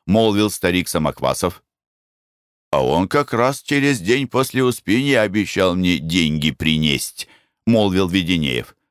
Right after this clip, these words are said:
"Извольте видеть", злорадно вскликнул Тимофей Гордеевич. "Значит, он от вашего долга тягача-то и задал.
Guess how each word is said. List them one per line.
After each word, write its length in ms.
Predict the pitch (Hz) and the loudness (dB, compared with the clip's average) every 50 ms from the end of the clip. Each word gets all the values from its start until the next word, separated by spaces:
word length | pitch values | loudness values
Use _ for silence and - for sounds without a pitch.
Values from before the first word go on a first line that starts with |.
| _ _ _ _ _ | _ _ _ _ _
"Извольте 680 | - 262 247 214 226 220 190 160 160 143 - - 156 | 0 2 2 4 4 4 4 2 2 0 -2 -2 -2
видеть", 560 | 147 139 135 127 117 104 113 113 - - - _ _ _ _ _ _ - - - | 0 2 0 0 2 0 -2 -2 -4 -8 -20 _ _ _ _ _ _ -20 -10 -4
злорадно 680 | - 113 139 135 131 123 123 117 110 98 107 110 110 | 0 2 2 4 4 4 4 2 2 0 0 -2 -2
вскликнул 540 | 101 - - - 113 110 76 - 101 104 101 | -4 -6 -6 -2 -2 -2 -2 -2 -2 -2 -2
Тимофей 460 | - 101 101 101 95 87 - 98 85 | 0 0 0 0 0 0 0 0 0
Гордеевич. 640 | 78 76 85 78 71 71 78 78 78 73 - - - _ _ _ _ _ _ _ _ _ - | 0 0 -2 -2 -2 -2 -2 0 -2 -2 -4 -10 -14 _ _ _ _ _ _ _ _ _ -2
"Значит, 540 | 113 117 120 120 110 98 - 123 98 - 110 | 0 2 2 2 0 0 0 -2 0 0 0
он 120 | 110 107 | 0 2
от 140 | 107 107 - | 2 0 2
вашего 400 | 90 98 104 - - 98 110 104 | 2 0 0 0 0 0 0 0
долга 400 | 92 104 107 104 101 95 104 90 | 2 2 0 0 2 0 0 0
тягача-то 640 | - - 101 95 92 87 - - 95 82 80 - 78 | 0 -2 -2 0 0 0 0 0 -2 0 0 0 -2
и 80 | 80 | -2
задал. 480 | 76 73 90 95 101 80 82 82 76 | 0 0 0 0 2 2 0 -2 -4